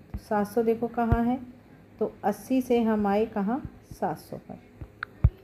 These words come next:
ठीक, उसके बाद चार सौ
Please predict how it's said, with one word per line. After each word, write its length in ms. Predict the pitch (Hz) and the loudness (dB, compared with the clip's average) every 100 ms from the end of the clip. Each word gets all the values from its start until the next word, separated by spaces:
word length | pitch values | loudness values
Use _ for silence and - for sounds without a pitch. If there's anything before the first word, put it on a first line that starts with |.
| - - | -20 -6
ठीक, 200 | 277 320 - - - - | -4 -2 -4 -12 -18 -14
उसके 260 | 196 - 240 | -6 0 2
बाद 400 | 233 226 262 - - - - - - - | 4 4 2 0 -18 -20 -20 -20 -20 -12
चार 280 | - 226 208 | 0 4 4
सौ 320 | 208 - 269 | 2 2 2